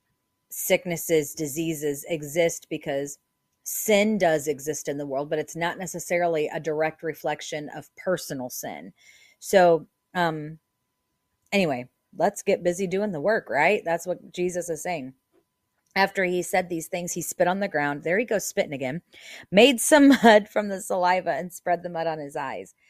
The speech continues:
"Go," he told him, "wash in the pool of Siloam," which means sent. So he left, washed, and came back seeing. His neighbors and those who had seen him before as a beggar said, "Isn't this the one who used to sit begging?"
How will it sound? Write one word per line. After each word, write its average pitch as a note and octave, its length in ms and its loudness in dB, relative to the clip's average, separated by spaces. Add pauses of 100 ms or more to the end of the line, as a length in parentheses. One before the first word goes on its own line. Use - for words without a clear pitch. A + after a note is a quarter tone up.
(320)
"Go," A3 300 6
he G#3+ 180 -10
told C#3+ 300 -6
him, C#3 160 -10
"wash E3 340 -2
in C4+ 80 -4
the C4+ 80 -2
pool G#3+ 300 -2
of G3+ 80 -12
Siloam," D#3+ 580 -6
which E3+ 320 -6
means C#3+ 340 -8
sent. E3+ 460 -6 (420)
So A#3 220 -2
he C4+ 140 -2
left, G#3 400 -2
washed, E3+ 360 0
and F#3 120 -8
came D#3+ 160 -8
back F3+ 200 -2
seeing. C#4 460 -10 (400)
His F#3+ 220 -2
neighbors F#3 440 2
and E3 160 -4
those E3 220 0
who F3 120 0
had E3 120 0
seen F#3+ 220 -6
him F#3 100 -4
before F#3+ 360 -2
as E3 140 -2
a E3 60 -4
beggar F3+ 460 0 (400)
said, F#3+ 400 2 (100)
"Isn't E4 320 -4
this A#3+ 220 -2
the G#3 100 -6
one F3+ 220 -2
who G#3 160 -6
used F3+ 340 -8
to F#3 80 -8
sit G3+ 360 -4
begging?" G3 440 -4